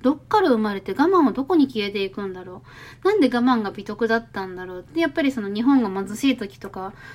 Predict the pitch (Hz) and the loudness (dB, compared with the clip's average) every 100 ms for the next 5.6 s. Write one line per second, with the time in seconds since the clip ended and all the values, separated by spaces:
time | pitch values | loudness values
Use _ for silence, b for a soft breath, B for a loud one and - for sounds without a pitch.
0 | - 226 220 208 208 254 226 202 208 208 | -6 -4 -2 -2 2 2 2 0 -6 -8
1 | - 202 202 226 233 226 190 190 180 180 | -8 -6 -4 -2 -2 -2 -8 -10 -12 -12
2 | - 185 185 214 220 208 190 190 185 - | -12 -10 -6 -4 -4 -6 -10 -10 -12 -14
3 | - 180 190 190 185 175 202 b b b | -16 -12 -8 -8 -8 -10 -14 b b b
4 | b b b b - 196 196 190 180 180 | b b b b -16 -12 -10 -12 -14 -8
5 | 247 339 440 277 202 180 | -2 0 2 2 -2 -10